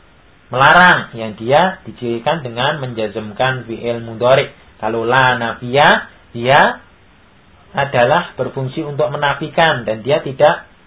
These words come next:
menjazmkan fi'il mudhari. Kemudian kita juga telah membahas macam-macam lam, ya, huruf lam. Di sana ada berbagai macam huruf lam. Ada lam sebagai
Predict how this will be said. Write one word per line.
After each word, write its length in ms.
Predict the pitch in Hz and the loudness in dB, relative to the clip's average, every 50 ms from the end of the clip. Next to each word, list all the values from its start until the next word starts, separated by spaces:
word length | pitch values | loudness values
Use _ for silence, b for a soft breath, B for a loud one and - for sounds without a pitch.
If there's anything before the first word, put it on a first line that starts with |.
| _ _ _ | _ _ _
menjazmkan 1040 | 127 127 131 131 123 123 120 110 117 120 120 117 - 139 143 151 156 156 147 135 - _ _ _ _ - | -10 -8 -6 -2 0 0 0 0 -4 -8 -10 -4 -2 2 2 2 2 0 -4 -12 -20 _ _ _ _ -10
fi'il 400 | 127 120 123 127 131 127 127 127 | -8 -6 -2 0 0 0 -2 -4
mudhari. 480 | 127 123 127 123 123 123 120 107 - - _ _ _ _ _ _ _ _ - | -6 -2 2 2 4 4 2 0 -4 -10 _ _ _ _ _ _ _ _ -18
Kemudian 640 | 107 107 101 113 131 147 175 196 220 226 233 - - _ _ _ _ _ _ _ _ _ _ _ | -18 -12 -6 -2 0 2 4 4 4 2 -2 -8 -16 _ _ _ _ _ _ _ _ _ _ _
kita 320 | - - - 147 165 - - | -10 -4 -2 -2 -2 -2 -4
juga 240 | - - 120 - | -6 -6 -6 -4
telah 240 | 120 120 120 120 120 | -2 -2 -2 -2 -2
membahas 560 | 120 120 113 117 110 113 131 151 160 156 - | -6 -4 -2 -2 0 0 0 0 -2 -2 -6
macam-macam 640 | 113 117 107 - 120 117 113 113 113 104 - 135 135 131 131 | -10 -12 -12 -12 -12 -10 -10 -10 -10 -6 -4 -4 -4 -2 0
lam, 400 | 131 139 151 151 131 92 - 117 | 2 4 4 4 2 0 -6 -6
ya, 240 | 110 113 131 139 131 | -4 -2 -2 -2 -4
huruf 320 | 117 117 131 135 131 - | -4 -4 -4 -4 -4 -6
lam. 560 | - 131 135 143 160 175 180 - - - - - _ _ _ _ | -4 0 2 4 4 4 4 2 0 -6 -12 -18 _ _ _ _
Di 80 | 113 - | -20 -14
sana 480 | - 110 107 120 143 165 185 - - | -12 -10 -6 -4 -2 -2 -2 -2 -6
ada 320 | - 113 104 - 131 135 131 | -10 -14 -8 -4 -4 -4 -4
berbagai 400 | 123 107 - - 104 - 110 107 | -6 -8 -8 -10 -10 -10 -10 -8
macam 400 | 117 120 120 - 120 117 107 104 | -8 -8 -6 -6 -8 -8 -8 -10
huruf 240 | 110 113 - - | -10 -12 -12 -8
lam. 320 | 123 131 147 147 131 - - | -2 0 2 2 0 0 -6
Ada 400 | 107 101 - - 123 131 135 131 | -14 -12 -4 -2 0 0 0 0
lam 240 | 127 123 120 117 101 | 0 -2 -4 -4 -8
sebagai 560 | - - - 107 104 - 120 113 107 - | -12 -12 -10 -12 -10 -8 -8 -8 -8 -10